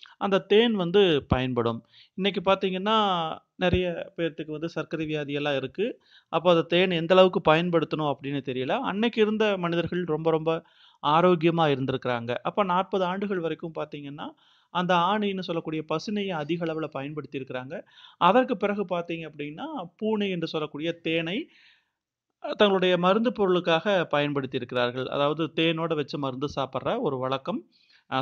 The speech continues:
சொல்லப்படுதுங்க. அப்போ ஆனைக்கு ஒரு காலம் வந்ததுன்னா, கட்டாயம் பூனைக்கு ஒரு காலம் வரும் அப்படிங்கிற மாதிரியான அர்த்தத்துல உருவாக்கப்பட்ட பழமொழி தாங்க இது. ஆனா இன்னைக்கு எப்படி நம்ம இன்னைக்கு, ஆ, பழமொழிக்கு தொடர்பு இல்லாம எப்படி படம் போட்டிருக்கிறோமோ,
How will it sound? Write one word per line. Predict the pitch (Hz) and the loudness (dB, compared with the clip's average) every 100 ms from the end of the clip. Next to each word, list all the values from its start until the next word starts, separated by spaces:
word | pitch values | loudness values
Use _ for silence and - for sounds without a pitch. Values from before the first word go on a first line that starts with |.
| - | -2
சொல்லப்படுதுங்க. | 147 143 135 127 127 | 0 0 0 -2 -4
அப்போ | 123 220 269 - - - 120 | 0 2 2 0 -8 -10 -2
ஆனைக்கு | 143 175 190 180 262 | -2 0 -4 -4 -4
ஒரு | 226 160 | -4 -4
காலம் | 151 160 160 | -8 -8 -8
வந்ததுன்னா, | 151 151 196 294 | -6 -6 -6 -8
கட்டாயம் | - 160 160 196 330 - - _ | -6 -4 -2 -2 -6 -10 -20 _
பூனைக்கு | - 247 233 202 175 214 | 4 4 6 2 2 2
ஒரு | 180 | 2
காலம் | 160 147 151 147 | 2 0 0 0
வரும் | 131 135 127 - | 0 -2 -2 -6
அப்படிங்கிற | 143 - 139 135 123 | -10 -6 -6 -6 -6
மாதிரியான | 127 135 135 135 123 | -6 -6 -6 -6 -6
அர்த்தத்துல | 120 143 127 139 277 - _ _ | -8 -8 -2 -2 -2 -8 _ _
உருவாக்கப்பட்ட | - 190 214 196 170 151 147 135 | 2 4 6 4 0 -4 -2 -2
பழமொழி | 131 135 139 143 127 | -2 -4 -2 -2 -2
தாங்க | 120 156 | -4 -6
இது. | 139 117 120 - _ _ | -6 -4 -6 -10 _ _
ஆனா | - 214 247 | 0 2 2
இன்னைக்கு | 226 196 185 196 | 0 -2 -4 -4
எப்படி | 185 226 220 180 | -2 -2 -2 -2
நம்ம | 175 170 170 | -4 -2 -2
இன்னைக்கு, | 165 165 165 160 156 156 _ _ _ | -4 -6 -4 -4 -4 -10 _ _ _
ஆ, | - 156 151 151 147 | -4 -2 0 -2 2
பழமொழிக்கு | 175 196 226 208 185 | 6 6 6 2 2
தொடர்பு | 175 180 190 | 2 2 0
இல்லாம | 185 196 190 | 0 0 0
எப்படி | 170 175 | -4 -4
படம் | 170 156 175 175 | 0 0 0 -2
போட்டிருக்கிறோமோ, | 160 151 147 139 165 | -4 -4 -4 -4 -4